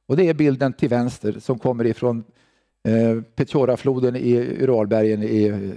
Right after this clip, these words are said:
eh, republiken Komi, där jag har jobbat mycket och, och där det finns liksom två miljoner hektar människor där det bor trettio personer. Eh, och till höger så har vi då dagens mängd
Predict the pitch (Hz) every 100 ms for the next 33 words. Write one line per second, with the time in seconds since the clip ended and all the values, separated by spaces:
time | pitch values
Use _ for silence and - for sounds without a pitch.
0 | - - - - - - 101 101 110 107
1 | 107 110 104 110 - 107 101 110 127 _
2 | _ _ - _ _ 117 120 110 120 104
3 | 113 107 - 110 113 110 110 107 104 -
4 | 104 - 104 - 110 - 123 135 123 131
5 | 123 127 120 - 147 135 127 123 127 110
6 | - 120 120 117 113 110 - _ _ _
7 | _ 127 110 - 117 113 131 110 87 -
8 | _ _ _ _ _ _ _ _ _ -
9 | 113 110 117 117 113 107 104 - _ _
10 | 170 170 165 - - 160 165 151 156 -
11 | 135 135 127 127 139 208 196 190 190 -
12 | - - 160 160 170 196 196